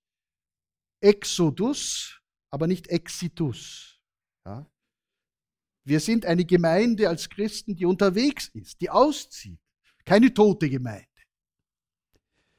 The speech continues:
Und so schildert auch der Hebräerbriefschreiber die Gemeinde nicht als eine fest angesiedelte Institution in dieser Welt,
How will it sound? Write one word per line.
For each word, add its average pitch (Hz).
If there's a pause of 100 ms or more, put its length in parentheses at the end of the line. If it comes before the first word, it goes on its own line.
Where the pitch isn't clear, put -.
(1200)
Und 151
so 247
schildert 285
auch 196
der 196
Hebräerbriefschreiber 196
die 185
Gemeinde 180
nicht 226
als 202
eine 196 (300)
fest -
angesiedelte 214
Institution 196
in 190
dieser 131
Welt, 92